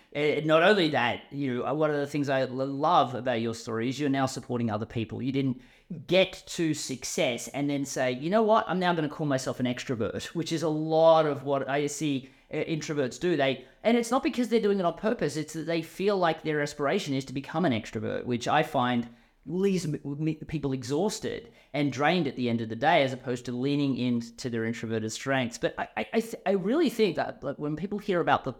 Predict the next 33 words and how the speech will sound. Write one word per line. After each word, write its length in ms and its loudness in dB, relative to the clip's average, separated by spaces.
the 120 -8
concept 420 -4
of 140 -8
marketing, 540 -2
they're 180 4
imagining 460 2
now 180 2
being 320 0
in 140 0
that 260 -2
room 460 2
of, 120 -4
like, 140 -4
the 220 -8
T 180 -6
V 100 0
show 220 -2
Mad 360 0
Men 220 0
and 240 -2
all 260 4
of 80 2
that 240 2
really 500 0
strong 520 -2
personality. 720 0
And 120 -4
here 160 0
we've 180 0
got 220 0
this, 220 -6
this 140 -6
quiet 520 2